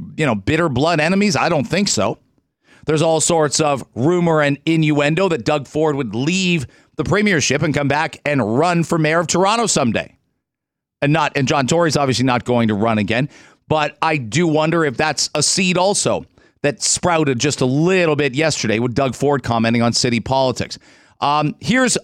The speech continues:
Bill. This is his thought on Bill one twenty-four. He's going to appeal Bill one twenty-four. He did say that yesterday in a news conference,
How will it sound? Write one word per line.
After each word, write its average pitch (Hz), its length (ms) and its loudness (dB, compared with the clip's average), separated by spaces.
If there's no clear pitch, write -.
Bill. 220 140 0
This 202 180 -2
is 170 220 0
his 175 280 -2
thought 180 300 0
on 151 160 0
Bill 160 180 0
one 151 200 2
twenty-four. 143 720 0
He's 175 340 -2
going 170 320 0
to 139 140 -2
appeal 135 720 -2
Bill 175 320 2
one 160 280 2
twenty-four. 160 680 0
He 107 60 0
did 147 260 -2
say 147 200 0
that 127 180 0
yesterday 117 540 0
in 110 160 0
a 110 60 2
news 143 300 0
conference, 107 460 -2